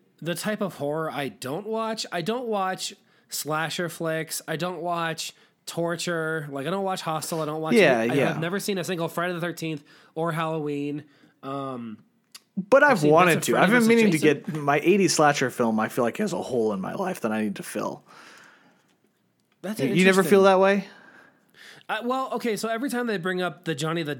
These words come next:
Speaker 1: Johnny, Johnny the Depp, Johnny Depp and Friday the thirteenth, I think maybe I do need to see this 'cause I've heard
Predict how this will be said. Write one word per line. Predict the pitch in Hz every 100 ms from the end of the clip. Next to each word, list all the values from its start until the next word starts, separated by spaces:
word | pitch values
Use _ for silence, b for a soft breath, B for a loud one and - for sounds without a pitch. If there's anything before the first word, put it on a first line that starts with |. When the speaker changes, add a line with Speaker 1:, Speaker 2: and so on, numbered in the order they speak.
| - 131
Speaker 1:
Johnny, | 160 175 160
Johnny | 117 131 127
the | 110
Depp, | 101 120 117
Johnny | - 170 180
Depp | 151 156 156
and | 156
Friday | 165 156
the | 143
thirteenth, | 170 170 202
I | 175
think | 180 175
maybe | 240 320 294
I |
do | 143 104 135
need | 170 190
to |
see | 202 240
this | 233 226
'cause | 175 139 - b b b b b b _
I've | - 190 165
heard | 147 180 208 220